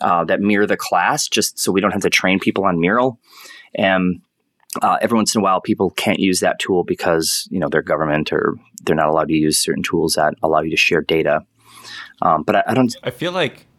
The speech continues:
Speaker 2: i-, inside of there, though, there was a, a, a good learning lesson about putting something out that was quick and dirty and fit for purpose. And then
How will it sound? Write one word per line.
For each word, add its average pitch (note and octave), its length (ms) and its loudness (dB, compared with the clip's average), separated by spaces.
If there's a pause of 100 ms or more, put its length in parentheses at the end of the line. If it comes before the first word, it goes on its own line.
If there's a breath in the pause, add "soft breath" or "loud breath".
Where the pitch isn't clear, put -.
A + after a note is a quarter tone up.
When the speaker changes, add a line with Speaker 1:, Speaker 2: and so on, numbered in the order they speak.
Speaker 2:
i-, E3 40 -4
inside A#2 540 -2
of A#2 80 -4
there, C3 140 2
though, C3+ 160 0
there A#2 120 0
was G#2 140 -4
a, G#2+ 260 -2
a, B2 240 -2
a G#2+ 40 -4
good G#2+ 200 -2
learning G#2+ 300 0
lesson G2 560 -4
about A2 560 0
putting B2+ 300 -2
something A#2+ 360 -2
out A2+ 380 0
that G#2+ 240 -6 (160)
was G#2+ 340 -6
quick - 320 -4
and B2 120 0
dirty A2 340 2
and G2+ 100 -2
fit - 220 -4
for B2 140 -6
purpose. - 680 -4
And G#2+ 160 -4
then G#2 440 -2